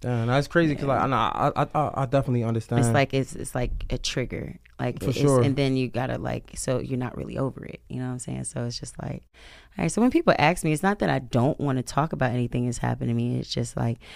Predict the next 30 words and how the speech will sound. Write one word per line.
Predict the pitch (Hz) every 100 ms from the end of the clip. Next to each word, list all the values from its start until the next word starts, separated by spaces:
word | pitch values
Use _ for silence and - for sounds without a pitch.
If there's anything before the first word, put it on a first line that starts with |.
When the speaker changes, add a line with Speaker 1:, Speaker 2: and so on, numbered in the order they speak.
| - -
Speaker 2:
I | 139
replace | 139 131 - 127 -
it |
with | - 120
the | 120 117 120 120 -
happy | - 120 -
things | 123 - - -
that's | - -
happened. | - - - - - - - -
And | 190
even | 220 254
the | 208
shelter | - 170 180 202
thing | 196 180
is | 147
not | 151 156
because | 147 147 139
I |
don't | 131 131
wanna | 123
be | 104 120 170
around | 131 117
people. | - 120 127 -
It's | 120 -
really | 131 127
because, | 120 120 - 120 117 - - - -
where | 226
to | 156
check | - - 247 -
it? | 113 104